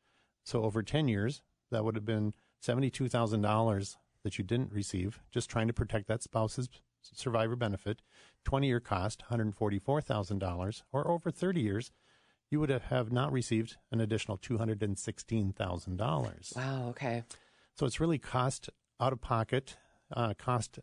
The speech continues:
Speaker 1: inside the pension to provide that spousal benefit versus you looking at, can you, can you provide that using outside life insurance?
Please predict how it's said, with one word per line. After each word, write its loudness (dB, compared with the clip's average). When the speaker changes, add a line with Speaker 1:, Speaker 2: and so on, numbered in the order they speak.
Speaker 1:
inside 0
the 0
pension -2
to -10
provide 2
that 0
spousal 0
benefit -2
versus 0
you 2
looking 2
at, 0
can 0
you, 2
can -2
you 0
provide 0
that -2
using 0
outside 0
life -2
insurance? -6